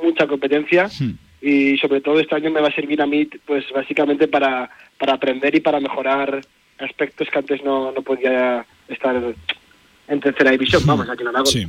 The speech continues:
Speaker 2: Eh, fíjate, eh, hablabas de categoría complicada, de, de para bien, eh, partidos tan igualados. Es que rara vez es el día que se ven más de tres goles, ¿eh? En un encuentro de la Segunda Real Federación. Partidos muy cerraditos, entiendo. Ahí se hace grande un portero, claro que sí.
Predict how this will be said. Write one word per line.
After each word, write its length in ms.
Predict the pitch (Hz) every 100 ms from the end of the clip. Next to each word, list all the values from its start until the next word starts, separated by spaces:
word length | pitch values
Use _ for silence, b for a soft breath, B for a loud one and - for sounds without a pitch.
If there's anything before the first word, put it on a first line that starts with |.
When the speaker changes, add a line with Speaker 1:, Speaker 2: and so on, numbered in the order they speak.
| - B B
Speaker 2:
Eh, 180 | 98
fíjate, 460 | 110 143 156 113 143
eh, 60 | 139 -
hablabas 320 | 135 143 165 160
de 100 | 165
categoría 640 | 160 160 165 160 160 156 156
complicada, 680 | 160 143 151 165 170 175 170
de, 160 | 156
de 120 | 147 151
para 220 | 151 143
bien, 280 | 156 185 165
eh, 80 | 127
partidos 500 | 147 139 165 185 - _ _
tan 160 | 180 156
igualados. 520 | 185 185 147 160 196
Es 100 | 151
que 160 | 190 156
rara 400 | 147 160 185 208
vez 200 | 208 208
es 100 | 190
el 120 | 175
día 180 | 175 214
que 100 | 180
se 140 | 160
ven 180 | 170 220 - B B
más 220 | 156 180
de 120 | 208
tres 220 | 214 214
goles, 380 | 165 180 127 123
¿eh? 200 | 180 214
En 80 | 165
un 80 | 180
encuentro 340 | 175 180 170
de 60 | 170
la 340 | 170 165 165
Segunda 300 | 147 170 170
Real 160 | 160 160
Federación. 280 | 156 156 202
Partidos 320 | 170 160 190
muy 100 | 208
cerraditos, 460 | 196 160 202 180 156
entiendo. 320 | 160 202 135
Ahí 100 | 147
se 80 | 151
hace 100 | 165
grande 240 | 147 165 127
un 40 |
portero, 300 | 123 117 151
claro 200 | 113 135
que 80 | 123
sí. 240 | 123 139